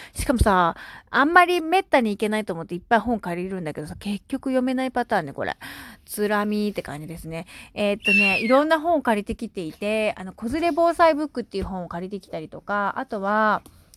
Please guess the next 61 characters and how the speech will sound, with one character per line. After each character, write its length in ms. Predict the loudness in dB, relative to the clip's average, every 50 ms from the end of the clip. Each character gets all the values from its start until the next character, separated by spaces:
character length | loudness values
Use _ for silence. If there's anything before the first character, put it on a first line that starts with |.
| _ 0
エ 100 | 0 0
ッ 20 |
セ 480 | 0 -2 -14 -10 -6 -4 -2 -2 -4 -4
イ 120 | -8 -18 -20 -20 -20 -20 -20 _ -12
借 120 | -10 -10 -10
り 60 | -8
た 100 | -10 -12
で 60 | -12
し 120 | -10 -10
ょ？ 360 | -8 -6 -4 -4 -4 -4 -6 -10 -14 -18 -20 -20 -20 -20 -20 -18 -10 -4
あ 100 | -4 -4
と 140 | -2 -2 -4
ね、 500 | -2 0 0 2 2 2 0 0 -2 -6 -12 _ -20 -20 -20 -20 _
え 320 | -10 -8 -6 -6 -4 -6 -4
ー、 20 |
働 420 | -4 -4 4 6 8 8 8 6 4
く、 240 | 0 -4 -4 -4 -6 _ _ _ _ -20 _ -20 _ _ _
働 420 | -20 -14 -8 -6 -4 -4 -4 -4
く 240 | -2 -4 -4 -4 -6 -12 _ _
女 400 | -4 -2 0 0 2 0 0 2
が 120 | 0 2 2
幸 420 | 2 4 6 6 6 8 8 8
せ 140 | 8 6 4
に 120 | 2 0
な 140 | 0 0 0
る 100 | 0 -2
た 140 | -2 -4 -4
め 240 | -2 -2 -2 -4 -4
に 240 | -2 -2 -4 -4 -6 _ _ _ _ _ _ _ _ _ _ _ _ -20 _ _ _ -20 _ _ _ _ _ _ _
の 300 | 6 8 8 8 8 6 0 _ _
六 300 | _ -8 -8 -6 -6 -6
十 240 | -4 -2 0 0 0
の 120 | 0 -2 -2
約 240 | -4 -6 -8 -12
束 360 | -16 -18 -18 -16 -14 -14 -14 -14
と 80 | -16
か 120 | _ -20 -18
ね、 200 | -18 -16 -16 -18
な 80 | -18
ん 20 | -18
か 80 | -18
い 100 | -16 -10
ろ 140 | -8 -6 -6
い 40 | -6
ろ 60 | -6
借 200 | -6 -8 -8 -8
り 0 | -10
て 40 | -8
き 40 |
た 100 | -8 -8
の。 200 | -8 -8 -8 -8
あ 60 | -8 -6
と 80 | -6
ね、 100 | -8 -8 -8 -12 -14 -14 -10 0
ベ 180 | 2 2 4 6
ビ 160 | 8 8 8
ー 40 | 8
シ 200 | 8 6 6 6 6
ア 80 | 6 6
ツ 160 | 2 -4
っ 20 | -6